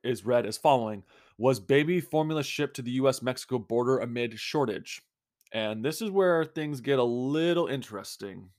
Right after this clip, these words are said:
with this article. Because in this article, they claim that, so they say, "In May in twenty twenty-two, as a shortage of baby formula in the United States continued, a f-,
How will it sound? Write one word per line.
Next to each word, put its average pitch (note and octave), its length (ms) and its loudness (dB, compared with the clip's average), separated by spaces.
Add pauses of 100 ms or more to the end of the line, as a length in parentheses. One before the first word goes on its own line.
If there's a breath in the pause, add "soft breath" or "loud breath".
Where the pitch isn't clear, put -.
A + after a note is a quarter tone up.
(140)
with A2 340 -4
this G#2 280 -6
article. A2+ 460 4 (920 soft breath)
Because C3 280 0
in B2+ 160 -4
this F#3 180 0
article, A2+ 560 0
they A#2+ 220 0
claim A#2 380 -2
that, A2 440 -2 (800)
so F#2+ 400 -2 (100)
they A#2+ 120 4
say, C3 240 4
"In B2+ 100 0
May D3 160 2
in D#3+ 60 -2
twenty D#3 240 0
twenty-two, D3 800 0 (420 loud breath)
as A2+ 120 -6
a A2 40 -6
shortage C#3 300 4
of A2+ 100 -2
baby C3+ 220 6
formula C#3 320 2
in B2 60 -2
the B2 40 -2
United B2+ 160 0
States B2 200 -2
continued, C#3+ 500 -4
a A2 80 0
f-, - 220 -8